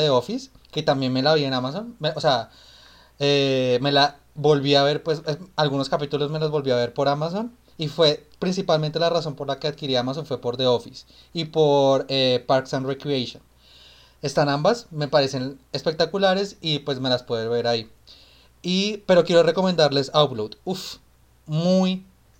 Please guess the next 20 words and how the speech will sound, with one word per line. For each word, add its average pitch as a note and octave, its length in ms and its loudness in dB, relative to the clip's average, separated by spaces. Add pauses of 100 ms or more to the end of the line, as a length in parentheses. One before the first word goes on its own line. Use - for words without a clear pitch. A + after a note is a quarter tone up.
(200)
muy D#3 500 0
buena. C3+ 260 0
Es A#2 120 -8
un C#3+ 100 -4
Amazon D#3+ 340 -4
Original E3+ 500 -8 (600)
y E3 140 0
realmente C#3+ 680 0
vale C#3+ 220 2
mucho D#3+ 260 -6
la D#3+ 160 -4
pena. D#3 500 -4
Me C#3+ 180 -6
reí C3 400 -4 (160)
a D3 320 -2
carcajadas, C#3 1080 -2 (240)
pero D#3+ 160 4
también C#3 300 -2
tiene, C3 640 -4
eh, A#2 600 -4